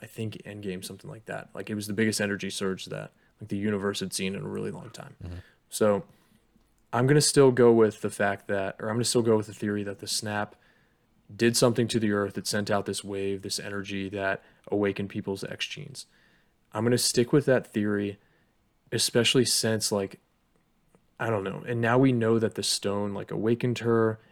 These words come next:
Speaker 1: and Pietro. They were the only ones who survived for a very specific reason. Ultron even brings it up in Age of Ultron.
Speaker 2: Mm-hmm.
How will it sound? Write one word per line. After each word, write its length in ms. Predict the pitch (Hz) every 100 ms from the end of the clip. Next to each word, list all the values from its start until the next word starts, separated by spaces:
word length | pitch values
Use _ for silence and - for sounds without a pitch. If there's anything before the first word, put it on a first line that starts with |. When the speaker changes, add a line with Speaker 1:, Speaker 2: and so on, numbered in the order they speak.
| -
Speaker 1:
and 160 | 101
Pietro. 800 | - 104 107 110 - 107 107 104 - _ _ _
They 240 | 101 110
were 200 | 123 123
the 160 | 117 113
only 340 | - 107 120
ones 320 | 110 110 110
who 140 | - 107
survived 520 | - 101 104 101 104
for 200 | - 101
a 60 | 98
very 240 | 98 101
specific 480 | - 98 - 98 - -
reason. 600 | 104 123 131 135 131 131 - _ _ _ -
Ultron 360 | 120 127 113
even 160 | 113 107
brings 240 | 104 104 101
it 60 |
up 180 | 101 98
in 240 | - 101 110
Age 200 | 107 110
of 100 | 110
Ultron. 640 | 110 107 113 107 107 107 -
Speaker 2:
Mm-hmm. 220 | 90 87